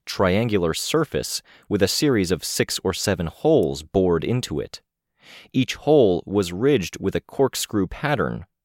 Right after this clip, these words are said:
cone-shaped. He didn't walk and he didn't fly. He had legs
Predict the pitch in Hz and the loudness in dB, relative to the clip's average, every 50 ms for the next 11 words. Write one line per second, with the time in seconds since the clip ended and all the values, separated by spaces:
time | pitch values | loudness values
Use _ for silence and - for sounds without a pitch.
0 | _ - - - 151 160 147 135 - - - 57 50 _ - - - _ _ _ | _ -10 -2 0 0 0 0 0 -2 -2 -2 -2 -4 _ -14 -18 -18 _ _ _
1 | _ _ _ _ _ _ _ _ _ _ _ _ _ _ _ _ _ _ _ _ | _ _ _ _ _ _ _ _ _ _ _ _ _ _ _ _ _ _ _ _
2 | _ _ _ - 110 104 127 147 185 165 - - 139 139 101 71 71 - - - | _ _ _ -6 -4 -2 0 0 -2 -2 -2 0 2 4 4 2 0 -6 -8 -16
3 | - - - 90 87 85 104 113 98 98 95 85 - - - - 123 131 127 107 | -12 -6 -4 -4 -4 -4 -4 -2 -2 -2 -4 -4 -10 -10 -8 -6 -4 -2 -2 -2
4 | 71 - - - 110 _ _ _ _ _ _ _ - - - - - - 135 127 | -4 -6 -10 -16 -20 _ _ _ _ _ _ _ -20 -20 -20 -12 -4 -2 0 2
5 | 147 139 131 107 101 117 135 143 123 104 90 92 92 - | 2 0 2 0 2 2 4 4 4 2 2 -2 -4 -4